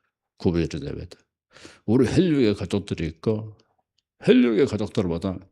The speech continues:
영적인 가족 바로 예수 그리스도의 피로 하나가 된 하늘나라 천국의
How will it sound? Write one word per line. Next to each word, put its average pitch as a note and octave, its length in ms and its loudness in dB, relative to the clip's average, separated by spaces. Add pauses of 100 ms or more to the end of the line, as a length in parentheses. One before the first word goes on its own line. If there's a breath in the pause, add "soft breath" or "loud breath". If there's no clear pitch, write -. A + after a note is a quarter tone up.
(100)
영적인 C3 500 2
가족 - 340 -4
바로 F2+ 360 -4 (300 soft breath)
예수 F3 460 8
그리스도의 D#3 420 2
피로 - 320 0 (340)
하나가 F2 420 -4
된 C#2+ 360 -6 (720)
하늘나라 F2 680 0
천국의 F#2+ 680 -4